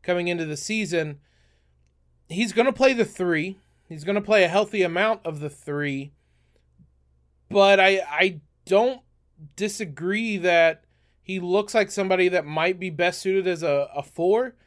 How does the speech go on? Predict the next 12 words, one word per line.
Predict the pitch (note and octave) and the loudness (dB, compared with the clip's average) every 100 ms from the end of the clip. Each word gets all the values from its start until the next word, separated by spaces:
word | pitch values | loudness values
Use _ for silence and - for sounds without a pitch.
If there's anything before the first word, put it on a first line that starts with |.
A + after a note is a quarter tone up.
| _ _ | _ _
kind | F3+ | -4
of | F3+ | -2
a | E3 | -4
stretch | - F#3 F#3 - | -4 0 0 -2
four. | E3 F#3 G#3+ | -4 -2 -2
He | E3+ | 0
has | F3 G3 | 0 0
the | D#3+ | -2
body | C#3 D3+ G3+ | 2 2 2
for | D3+ C#3+ C#3 | -2 -6 -6
it. | D3 - _ _ _ _ _ _ _ _ | -6 -8 _ _ _ _ _ _ _ _
With | F3 F3+ | -8 -8